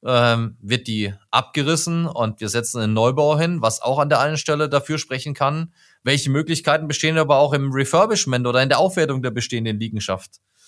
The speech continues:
Wir gehen dann dort beispielsweise eben nicht nur rein über technische Machbarkeiten oder Wirtschaftlichkeit,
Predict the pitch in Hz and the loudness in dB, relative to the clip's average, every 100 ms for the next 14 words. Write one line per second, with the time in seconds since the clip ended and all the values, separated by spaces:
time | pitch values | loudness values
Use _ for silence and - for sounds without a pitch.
0 | - - _ _ - 123 139 143 135 147 | -20 -20 _ _ -4 -2 0 0 2 2
1 | 151 139 156 - 139 127 123 143 139 139 | 2 2 2 -4 -4 2 2 2 -2 -6
2 | 143 135 117 123 165 165 139 120 123 131 | -4 -6 -4 -4 -4 -4 0 2 2 2
3 | 113 113 131 123 117 110 113 104 - 101 | -2 -2 -4 -6 -8 -6 -6 -6 -8 -2
4 | 120 113 156 147 - 147 160 165 151 120 | -2 0 0 0 2 0 -2 -6 -2 0
5 | 110 123 - 156 - 165 - 151 156 165 | 0 0 0 -2 -2 -8 0 2 2 0